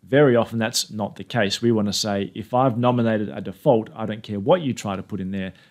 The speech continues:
then that default must take place if you try insert a null. Now, one option we can do is just have a manual fix-up. We can actually go and update the table and say, "Yep, whenever there's a null, go update it and set the commission to one hundred."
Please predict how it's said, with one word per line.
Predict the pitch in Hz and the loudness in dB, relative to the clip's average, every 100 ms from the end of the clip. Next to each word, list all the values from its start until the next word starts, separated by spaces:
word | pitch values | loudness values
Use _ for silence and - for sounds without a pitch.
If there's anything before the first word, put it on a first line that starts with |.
| _ | _
then | 98 104 101 | -6 -4 -4
that | 104 110 | -4 -6
default | 113 - 110 - | -6 -4 -4 -4
must | 113 123 123 - | -2 0 0 -4
take | 110 95 - | -6 -8 -8
place | 101 98 95 - _ | -6 -4 -4 -6 _
if | 101 87 - | -10 -10 -10
you | 92 | -12
try | 90 95 90 87 | -12 -14 -12 -14
insert | 95 - 87 - | -12 -10 -10 -12
a | 98 | -8
null. | 113 113 - - - - | -6 -6 -8 -20 -18 -2
Now, | 123 95 | 0 6
one | 175 | 8
option | 156 - 117 | 6 4 0
we | 104 | 0
can | 98 | -2
do | 95 135 135 | 0 -2 -2
is | 120 | 0
just | 131 120 | 2 2
have | 127 127 | 2 4
a | 123 113 - | 4 2 -6
manual | 113 117 113 107 | 0 2 4 2
fix-up. | 101 202 - - - - - - | 2 2 2 0 -4 -8 -20 -8
We | 113 | -6
can | 110 | -4
actually | 107 - | -4 -4
go | 101 107 | 0 0
and | 101 | 0
update | 127 117 - 107 | -2 -2 2 2
the | 104 | 2
table | - 101 104 | -4 -4 -2
and | 101 | -4
say, | - 95 | -4 -2
"Yep, | 117 - - - | 0 0 -4 -12
whenever | 120 135 143 | 0 4 6
there's | 127 117 | 6 4
a | 113 | 2
null, | 110 107 104 - - | 2 2 0 -4 -8
go | 107 107 | 0 2
update | 104 - 98 95 | 2 -2 -4 -4
it | - | -8
and | 101 | -10
set | - 95 | -8 -10
the | 107 | -10
commission | 104 101 - 101 | -6 -6 -6 -8
to | 104 | -6
one | 98 98 | -6 -6
hundred." | 123 120 98 | -2 -2 -2